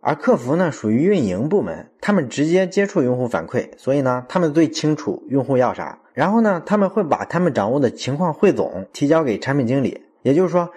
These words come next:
产品经理通常没有那么直接的接触用户，但是呢，产品经理管着对产品大方向的一个把控嘛，所以呢，他会根据运营部门反馈的这个意见和数据做一个判断，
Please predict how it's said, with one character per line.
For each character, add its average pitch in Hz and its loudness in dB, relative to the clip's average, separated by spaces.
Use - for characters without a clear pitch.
产 190 0
品 107 0
经 175 0
理 82 -2
通 190 0
常 135 0
没 151 2
有 110 0
那 160 -2
么 127 2
直 123 -2
接 196 4
的 151 -2
接 113 0
触 113 -4
用 98 -2
户， - -6
但 196 4
是 214 2
呢， 180 2
产 170 0
品 156 0
经 160 0
理 120 2
管 92 -2
着 95 -4
对 113 -2
产 127 -4
品 101 -4
大 113 -4
方 127 0
向 131 -4
的 95 -2
一 98 -4
个 113 -2
把 - -2
控 151 -4
嘛， 104 -6
所 165 -2
以 180 0
呢， 175 -2
他 185 -4
会 180 -2
根 175 0
据 165 2
运 165 2
营 123 0
部 165 -2
门 107 -2
反 90 -8
馈 151 -4
的 113 0
这 131 -4
个 127 -2
意 147 -2
见 98 -6
和 123 -6
数 147 -2
据 85 -10
做 131 0
一 110 -2
个 127 -2
判 143 -2
断， 90 -4